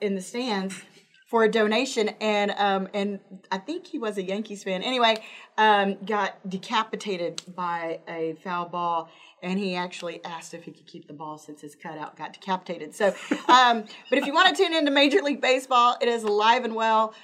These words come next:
Speaker 1: Uh, Astros are now two and one, uh, after their series with the Mariners. And I did hear some interesting information today, though, that Major League Baseball is holding an emergency meeting today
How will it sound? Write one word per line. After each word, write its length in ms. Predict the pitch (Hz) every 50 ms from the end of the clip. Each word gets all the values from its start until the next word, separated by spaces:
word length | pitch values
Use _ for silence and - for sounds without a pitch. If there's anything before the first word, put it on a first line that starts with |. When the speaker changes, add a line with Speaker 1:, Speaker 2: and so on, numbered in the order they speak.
| - _ -
Speaker 1:
Uh, 260 | 190 196 185 175 -
Astros 460 | - 180 202 208 - - 220 208 196 202
are 60 | 202
now 180 | 185 180 180
two 260 | 185 - - 226 214 202
and 140 | 196 190
one, 380 | 190 202 202 208 208 214 214 208 -
uh, 40 | 196
after 480 | 196 185 180 180 - - 190 190 202 190
their 160 | 190 185 185
series 320 | - - 185 180 180 175
with 100 | 175 175
the 60 | 170
Mariners. 440 | 170 175 175 185 190 196 196 202 208 - - - - - -
And 120 | 202 202
I 60 | 202
did 240 | 196 185 240 294 370
hear 220 | 359 - 285 277 285
some 160 | - 220 -
interesting 400 | - 240 240 262 240 - 240 214
information 540 | 220 220 220 214 208 196 202 208 208 214 196
today, 300 | 190 - 185 190 190 196
though, 160 | 196 202 196
that 180 | 190 190 180 185
Major 260 | 190 196 226 233 269
League 180 | 254 254 247 196
Baseball 400 | 220 220 247 247 - 214 190 185
is 80 | 180 -
holding 280 | 202 185 180 196 185 180
an 60 | 170
emergency 640 | 170 175 175 185 202 226 233 277 269 - - 269 254
meeting 320 | 247 240 240 233 240 233
today 500 | - 233 202 185 190 180 175 175 185 185